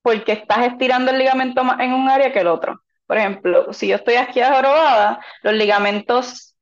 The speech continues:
que están en la parte del frente o en la parte anterior del cuerpo van a estar más, más pequeños que las par-, que los de la parte de atrás. So, para yo mantenerme derecha,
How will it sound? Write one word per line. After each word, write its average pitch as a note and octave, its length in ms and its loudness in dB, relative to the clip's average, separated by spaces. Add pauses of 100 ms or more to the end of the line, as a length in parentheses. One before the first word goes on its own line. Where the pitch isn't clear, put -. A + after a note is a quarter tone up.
(260)
que A#3 80 2
están A3+ 380 0
en G#3+ 80 2
la G#3 100 2
parte G3+ 240 0
del A#3 180 2
frente C4+ 380 0
o G3 200 2
en F3+ 80 0
la F3+ 100 2
parte F3+ 240 -2
anterior A3 600 0
del G#3+ 220 -4
cuerpo G3+ 760 -2
van G3 180 0
a G3 60 0
estar G#3 260 -2
más, G#3 500 0 (840)
más F#3+ 200 -2
pequeños B3 800 0 (280)
que G#3+ 100 0
las G3 140 0
par-, - 260 -2 (220)
que G#3 120 2
los G3+ 160 0
de F#3+ 100 2
la F3 100 2
parte F3+ 220 -2
de B3+ 60 2
atrás. - 300 -2 (1300)
So, A#3 120 -2
para A3 180 2
yo A3+ 120 2
mantenerme C#4 800 -2 (360)
derecha, D#4+ 840 0